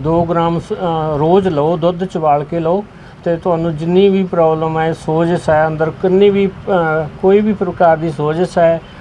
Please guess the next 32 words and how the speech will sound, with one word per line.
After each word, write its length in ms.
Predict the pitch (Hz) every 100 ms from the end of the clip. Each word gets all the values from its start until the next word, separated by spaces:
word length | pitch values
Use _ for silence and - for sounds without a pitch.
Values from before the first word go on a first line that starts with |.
| - -
ਜਾਂ 120 | 160 147
ਖੂਨ 420 | 160 165 170 170 - - - - 135
ਗਾੜਾ 260 | 156 208
ਹੋ 120 | 190
ਗਿਆ 280 | 165 175 170 - - - -
ਤੇ 60 |
ਦਰਦਾਂ 440 | 147 147 143 147 175
ਹੁੰਦੀਆਂ, 500 | 165 165 165 170 175
ਇਹਦੇ 280 | 180 185 175
ਨਾਲ 220 | 165 160
ਬਿਲਕੁਲ 420 | 151 160 185 170 -
ਠੀਕ 180 | 139 143
ਹੋ 120 | 156
ਜਾਂਦੀਆਂ। 360 | 165 180 180 170 - - -
ਤੁਸੀਂ, 300 | 160 185 185
ਅ, 20 | 170 165 151
ਹਰ 220 | 131 165 160
ਰੋਜ਼ 260 | 180 175
ਦੋ 260 | 175 160 156
ਗ੍ਰਾਮ 360 | 160 156 156
ਅੰਬਾ 320 | 156 151 156 151
ਹਲਦੀ 300 | 160 160 170
ਦੁੱਧ 240 | 156 165
ਚ 120 | 170
ਉਬਾਲ 220 | 156 139 135
ਕੇ 60 | 147
ਲੈਂਦੇ 300 | 139 143 170
ਰਹੋ 200 | 196 190 - - - -
ਤੇ 180 | 156 165 175
ਘਰੇਲੂ 280 | 170 147
ਨੁਸਖੇ 380 | 143 135 - 156
ਨੋਟ 200 | 160 156